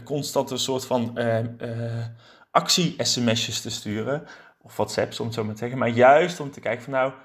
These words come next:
hoe kunnen we nou bij mensen die twijfelen over GroenLinks de bewustwording vergroten dat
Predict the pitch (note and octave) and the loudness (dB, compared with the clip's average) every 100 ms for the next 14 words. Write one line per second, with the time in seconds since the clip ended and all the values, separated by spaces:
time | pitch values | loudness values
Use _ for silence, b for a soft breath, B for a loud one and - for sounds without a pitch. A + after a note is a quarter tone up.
0 | b b b b _ D3+ D3 E3+ D#3 D3 | b b b b _ -8 0 2 4 6
1 | C#3 C#3+ D3 D#3 B2+ B2 - D#3 F#3 F#3 | 6 4 2 -2 -4 -6 6 8 8 4
2 | C3 A#2+ A#2+ B2 B2+ D#3 E3+ C#3+ C#3 C#3+ | -4 -4 -4 -6 -4 -4 -6 -2 0 2
3 | E3+ E3+ C3+ C3 B2+ - - A#2+ A2 A#2 | 2 2 2 4 0 -4 -2 4 4 4
4 | D#3+ C#3 C3+ | 0 2 2